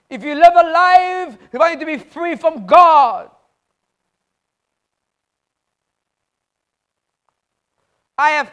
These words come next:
family that I lament about 'cause they live a life outside of the destiny of God. Some of them, my prayers have saved, extended their life.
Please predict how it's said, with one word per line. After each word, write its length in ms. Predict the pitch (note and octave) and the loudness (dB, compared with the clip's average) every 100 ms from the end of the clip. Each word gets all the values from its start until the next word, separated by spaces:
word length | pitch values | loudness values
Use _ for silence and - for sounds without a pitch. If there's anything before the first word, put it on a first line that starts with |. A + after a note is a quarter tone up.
| - | -2
family 580 | D4+ D4+ D4+ C4 G#3 - _ _ _ _ _ _ _ _ _ _ | 0 0 -4 -8 -10 -14 _ _ _ _ _ _ _ _ _ _
that 140 | G3+ | 0
I 120 | C#4 D4+ | 2 2
lament 460 | D4 C#4 D#4 B3+ | 0 -4 -6 -2
about 420 | C#4+ D4 D4+ C#4 | 0 4 4 4
'cause 140 | D4 G#3+ | 0 -6
they 120 | C#4+ | -2
live 180 | C#4+ D#4 | 0 0
a 80 | D4 | 2
life 240 | D4+ D4+ | 2 2
outside 320 | C#4+ C#4+ D4 | 2 0 -2
of 80 | C#4 | -6
the 60 | C#4+ | -2
destiny 480 | C4 E4 - C#4 C4+ | 0 0 -2 -8 -8
of 160 | A3 | -6
God. 480 | C#4+ C#4+ B3 A3 - _ _ _ _ _ _ _ _ _ _ _ _ _ _ _ _ _ _ _ _ _ _ _ _ _ F#2+ _ _ _ _ _ _ _ _ _ _ _ _ _ _ _ _ | -2 2 2 -2 -12 _ _ _ _ _ _ _ _ _ _ _ _ _ _ _ _ _ _ _ _ _ _ _ _ _ _ _ _ _ _ _ _ _ _ _ _ _ _ _ _ _ _
Some 300 | _ C#4+ D4+ | _ -2 0
of 100 | D4+ | 0
them, 380 | D4+ D#4 C4+ A3 | 0 -2 -6 -2
my 140 | C#4+ | 0
prayers 400 | C#4+ C4+ D#4+ D4 | 0 4 4 4
have 140 | D4+ - | 0 -6
saved, 680 | - D#4+ D#4+ - A3 - _ _ _ _ _ _ _ _ - | -4 0 2 0 -6 -14 _ _ _ _ _ _ _ _ -14
extended 580 | B3 - D#4 D#4+ D#4+ D#4 | -14 -6 0 0 0 -2
their 160 | D#4 | 0
life. 420 | D4 D4 D4+ C4 | 4 4 2 -4